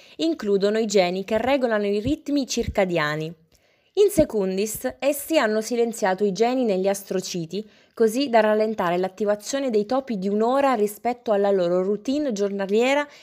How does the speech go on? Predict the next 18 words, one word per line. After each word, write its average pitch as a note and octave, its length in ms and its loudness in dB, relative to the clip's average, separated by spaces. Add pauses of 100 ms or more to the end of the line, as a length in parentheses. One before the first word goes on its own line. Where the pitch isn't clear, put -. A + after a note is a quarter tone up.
e - 80 -4
alle G3+ 220 4
loro A#3 240 2
attività G3+ 420 -2
abituali. D#3 640 -2 (600)
In F4+ 180 2
particolare, G#3 920 4
una A3 180 -2
modificazione A3+ 840 -4
a A3+ 40 4
livello G#3 380 4
molecolare G3+ 680 2
degli F#3 180 -2
astrociti, F#3+ 800 -2
rimozione G3+ 560 0
del F3+ 180 0
gene F#3+ 380 2
B G3+ 280 -4